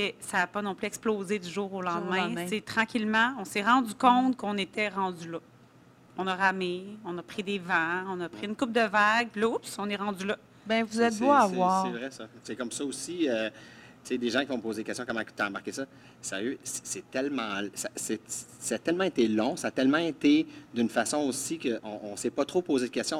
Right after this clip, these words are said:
Speaker 3: on savait pas où est-ce que ça allait nous amener, puis comment ça allait nous amener là-bas.
Speaker 1: On se faisait confiance, par
Speaker 3: C'est,
Speaker 1: contre.
Speaker 3: c'est ça. Puis, tu sais, j'ai jamais eu peur de parler à André de certaines choses que, que, qu'elle faisait ou que certaines choses que je faisais. Tu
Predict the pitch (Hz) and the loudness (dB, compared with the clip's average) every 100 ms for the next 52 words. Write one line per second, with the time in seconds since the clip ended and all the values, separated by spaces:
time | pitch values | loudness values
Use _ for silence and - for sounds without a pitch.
0 | 131 123 - 135 127 151 147 131 131 127 | -2 -2 0 -2 -2 -2 0 2 2 0
1 | 117 113 113 107 104 104 131 - - 127 | 0 2 2 2 2 4 2 2 -4 -2
2 | 131 139 117 110 104 101 104 101 95 - | 0 0 -2 -2 0 0 0 0 0 -2
3 | - 190 196 180 170 165 147 - 165 - | -2 0 0 0 0 -4 -4 -6 -6 -6
4 | 151 120 139 135 - 113 110 - 160 139 | -4 -2 -2 -2 -4 -8 -6 0 2 4
5 | 127 131 139 156 - 143 160 131 - 113 | 4 4 4 4 2 0 0 -6 -4 -2
6 | 101 113 120 123 139 143 - 110 113 110 | 0 0 0 4 4 2 0 -2 0 -2
7 | 113 135 120 - 120 117 107 - 135 135 | -2 -2 -2 -4 -4 -4 -4 -2 -2 -6
8 | - 104 - 107 104 104 104 101 131 147 | -10 -14 -10 -10 -10 -8 -8 -4 -2 -2
9 | 113 104 - 123 127 135 139 123 104 110 | -4 -6 -6 -6 -4 -4 -6 -6 -6 -4
10 | 113 | -6